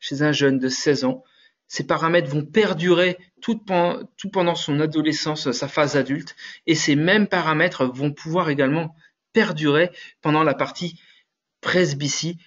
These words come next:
pendant, euh, quand votre, quand votre porteur atteindra l'âge de senior et donc avec une addition. C'est exactement la même géométrie en face arrière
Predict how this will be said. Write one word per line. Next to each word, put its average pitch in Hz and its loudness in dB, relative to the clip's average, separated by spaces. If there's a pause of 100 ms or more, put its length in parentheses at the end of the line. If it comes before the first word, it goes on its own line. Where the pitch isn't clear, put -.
(200)
pendant, 135 -2 (220)
euh, 131 0
quand 143 -4
votre, 120 -2 (640)
quand 139 -4
votre 120 -6
porteur 147 2 (180)
atteindra 123 -2
l'âge 131 0
de 117 -8
senior 120 0
et 113 -2
donc 131 2
avec 123 0
une 120 -4
addition. 113 -10 (300)
C'est - 0
exactement 220 2
la 160 4
même 196 4
géométrie 165 0
en 180 -2
face 156 -6
arrière 147 2